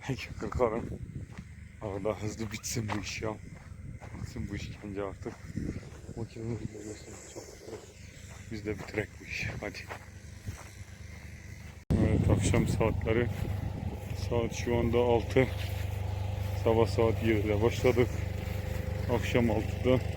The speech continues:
iki yüz tane, iki yüz on tane falan, e, kırkım yapabildik. Evet. Bayağı bir zorladı bizi. Hepsini kırkmayı düşünüyorduk, kırkamadık.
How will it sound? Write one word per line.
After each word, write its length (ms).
iki 160
yüz 160
tane, 300
iki 100
yüz 160
on 80
tane 280
falan, 280
e, 800
kırkım 340
yapabildik. 760
Evet. 400
Bayağı 200
bir 80
zorladı 540
bizi. 220
Hepsini 520
kırkmayı 440
düşünüyorduk, 640
kırkamadık. 540